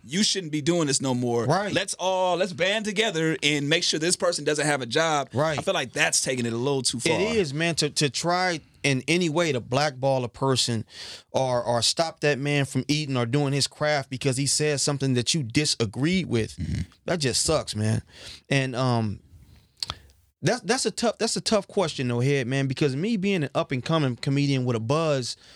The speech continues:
Speaker 2: I haven't officially made it yet. So there's still certain rules that I kinda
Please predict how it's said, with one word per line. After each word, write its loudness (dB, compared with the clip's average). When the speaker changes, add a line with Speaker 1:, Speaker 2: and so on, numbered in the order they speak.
Speaker 2:
I 2
haven't 0
officially 0
made 0
it -6
yet. -2
So 0
there's 2
still 0
certain -2
rules 2
that 0
I 0
kinda 0